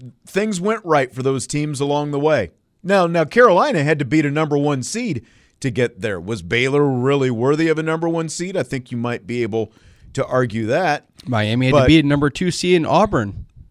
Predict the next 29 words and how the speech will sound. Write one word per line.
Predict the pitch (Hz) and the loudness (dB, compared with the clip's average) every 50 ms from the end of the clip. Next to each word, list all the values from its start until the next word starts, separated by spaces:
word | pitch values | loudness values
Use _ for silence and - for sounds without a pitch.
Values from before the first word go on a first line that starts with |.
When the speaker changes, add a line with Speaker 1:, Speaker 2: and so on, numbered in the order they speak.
| - | -10
Speaker 1:
Yeah, | - 180 220 254 226 | -8 -8 -4 -2 -2
look | 175 180 202 190 - | 0 0 0 4 4
at, | 214 202 196 - _ _ _ _ _ _ _ _ _ _ _ | 2 2 2 -4 _ _ _ _ _ _ _ _ _ _ _
look | - 131 170 165 | -2 -2 0 2
at | 196 - | 0 0
Miami. | 165 151 160 165 175 185 190 165 127 95 | 2 2 4 4 4 2 2 0 -2 -4
They | 78 98 110 | -2 -2 0
had | 117 139 139 | 0 0 -2
to | 139 131 | -2 -4
play | - - 160 151 143 | -2 0 2 2 2
another | 139 139 143 151 156 156 | 2 2 0 0 0 0
double-digit | 139 139 156 156 147 151 139 151 156 143 127 120 - - | 0 0 0 0 0 -2 -2 -2 -2 -2 -4 -8 -10 -10
seed | - - 113 101 87 71 65 - - _ _ - | -10 -8 -8 -8 -8 -10 -14 -18 -20 _ _ 0
Speaker 2:
Well, | 160 196 202 | 2 2 4
Speaker 1:
in | 185 | 4
Speaker 2:
here's, | 190 277 285 269 - - - _ _ _ _ _ _ _ _ | 4 2 0 0 -2 -8 -16 _ _ _ _ _ _ _ _
Speaker 1:
that. | - 151 | -16 -12
Speaker 2:
yeah, | 147 131 | -8 -6
um, | 127 139 | -6 -6
here's | 143 - 190 208 208 180 | -4 -2 -2 -2 0 0
your | 175 | -2
counter | 135 - - 165 160 151 139 127 | -2 -2 0 0 2 2 2 2
argument | 104 113 113 113 107 117 120 127 127 | 0 0 -2 -2 -2 -2 -2 -2 -2
to | - 135 | -4 -4
what | 120 123 120 - - | -4 -4 -6 -6 -4
your | 131 135 135 | -4 -4 -4
side | - - 113 101 98 - | -2 -2 -4 -4 -4 -6
should | - - 104 | -8 -10 -10
say. | - - 101 92 95 | -8 -6 -6 -6 -6